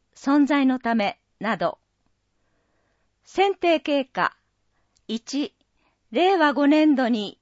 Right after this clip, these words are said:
統合校の名前の募集を行い、四百七十八件、百九十六の学校名案の応募をいただきました。二、統合準備委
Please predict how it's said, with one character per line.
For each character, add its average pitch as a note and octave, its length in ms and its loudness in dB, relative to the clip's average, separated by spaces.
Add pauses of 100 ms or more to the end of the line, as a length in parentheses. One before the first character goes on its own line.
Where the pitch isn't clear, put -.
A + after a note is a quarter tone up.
(160)
統 F4+ 220 2
合 F4+ 200 2
校 D#4+ 220 0
の B3+ 140 2
名 G#3+ 160 0
前 D#4 220 2
の C#4 160 2
募 B3 140 -2
集 D4+ 260 -6
を G#3+ 200 0
行 A3 160 -6 (180)
い、 D#3+ 160 -10 (640)
四 F4 200 2
百 D#4 300 -2
七 B3 320 0
十 A#3+ 240 -4
八 F#3+ 320 -6
件、 G3 340 -6 (560)
百 - 320 -6
九 F4+ 260 0
十 C4+ 220 -2
六 G#3+ 280 -2
の G3 260 0 (200)
学 C#4 240 2 (120)
校 E4+ 240 2
名 B3+ 420 2
案 A3 300 -2
の F3+ 260 -2 (400)
応 E4+ 180 4
募 E4+ 180 4
を B3+ 80 4
い G3+ 60 -6
た G#3 140 -2
だ G#3+ 100 -4
き - 140 -12
ま F#3+ 140 -8
し - 140 -14
た。 - 180 -4 (1900)
二、 D4+ 300 0 (880)
統 F#4+ 240 2
合 F4+ 200 2
準 F4+ 260 2
備 E4 120 4
委 E4 40 4